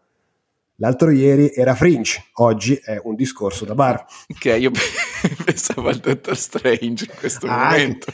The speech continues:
Speaker 1: esatto, perché oramai c'è proprio multiversi ovunque. "E vuoi vedere anche che", e qui si entra nel sociale, "per qualche motivo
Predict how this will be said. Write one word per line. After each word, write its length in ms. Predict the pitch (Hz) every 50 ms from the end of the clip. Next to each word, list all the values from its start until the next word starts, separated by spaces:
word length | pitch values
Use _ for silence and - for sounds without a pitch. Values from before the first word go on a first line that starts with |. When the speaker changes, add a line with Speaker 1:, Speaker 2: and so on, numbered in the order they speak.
| - -
Speaker 1:
esatto, 500 | - 147 147 131 185 170 135 - - 127
perché 220 | 110 120 104 - 131
oramai 400 | 139 156 156 127 113 127 131 113
c'è 140 | - - 85
proprio 420 | - 107 - 101 92 90 87 - - 113 110 95 90 87 82 - 98 92
multiversi 680 | 104 120 127 127 120 127 139 123 120 120 117 - - 117
ovunque. 560 | 107 117 131 127 107 98 92 - 98 95 _ _ _ - - _ _ _ _ _ _ _ _ _ _ _ _ _ _ _ _ - - - _ _ _ _ _ _ _ _
"E 140 | - 170 180
vuoi 280 | 180 247 302 320 294
vedere 500 | 196 185 185 165 165 170 185 175 156 147
anche 400 | 151 160 165 160 - - 147 127
che", 280 | - - 113 107 107 - - _ _ _ _ _
e 100 | - 107
qui 160 | - 127 120
si 220 | - - - 104 107
entra 240 | 107 104 - 101
nel 160 | 104 104 98 -
sociale, 760 | - - 101 95 90 104 98 95 95 90 90 92 - - _ _ _
"per 180 | - 143 127
qualche 420 | 131 - - 160 147 139 - - 123
motivo 600 | 117 110 95 - - 104 101 92 95 92 95